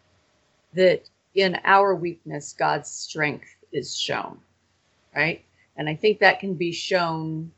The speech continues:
to those around us and also to us. And I'm also thinking of the text that says, "If your eye causes you to sin, get rid of it. If your hand causes you to sin, or leg or whatever it is,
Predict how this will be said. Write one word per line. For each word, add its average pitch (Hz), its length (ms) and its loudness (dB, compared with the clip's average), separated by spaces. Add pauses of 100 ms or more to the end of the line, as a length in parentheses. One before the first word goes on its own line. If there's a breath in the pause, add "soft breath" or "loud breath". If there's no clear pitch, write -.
to 247 200 -4
those 202 260 6
around 160 360 2
us - 180 -4
and 175 140 -4
also 160 540 -2 (160)
to - 220 0
us. - 480 2 (720 soft breath)
And 165 100 6
I'm 170 220 0
also 254 340 4
thinking 202 380 0
of 170 120 -4
the 170 100 0
text 170 460 0
that 170 180 -4
says, 156 680 0 (800)
"If - 160 -12
your 262 320 2
eye 165 340 8
causes 190 440 -2
you 180 120 -2
to 151 80 -2
sin, 170 640 -4 (380)
get 226 200 0
rid 185 180 0
of 170 100 -2
it. - 260 -8 (160)
If - 100 -14
your 247 140 4
hand 165 640 -2
causes 214 420 0
you 220 100 2
to 214 80 4
sin, 202 300 2
or 160 140 2
leg 170 300 6
or 160 100 0
whatever 151 340 4
it 143 60 2
is, 147 280 0